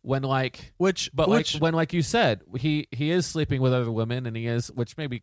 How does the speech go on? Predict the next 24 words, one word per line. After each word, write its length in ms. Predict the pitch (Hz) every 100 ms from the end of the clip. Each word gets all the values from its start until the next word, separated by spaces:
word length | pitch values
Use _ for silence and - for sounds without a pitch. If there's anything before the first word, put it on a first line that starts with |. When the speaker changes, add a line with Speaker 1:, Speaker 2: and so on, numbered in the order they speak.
| -
Speaker 1:
you 80 | 123
know, 200 | 120 120
we 100 | 135
don't 160 | 117 104
know 120 | 107
what 140 | 101 -
their 100 | 95
relationship 500 | 95 104 101 - 92
was 140 | 92
like, 240 | 92 120
but, 80 | -
like, 140 | 123 135
he 80 |
is 100 | 165
sleeping 240 | - 151 147
Speaker 2:
She 60 |
Speaker 1:
with 80 | 139
other 80 | 196
Speaker 2:
seemed 100 | 202
cool 140 | 175
Speaker 1:
women 140 | 196 151
Speaker 2:
with 80 | 135
Speaker 1:
and 80 |
Speaker 2:
it. 60 | 131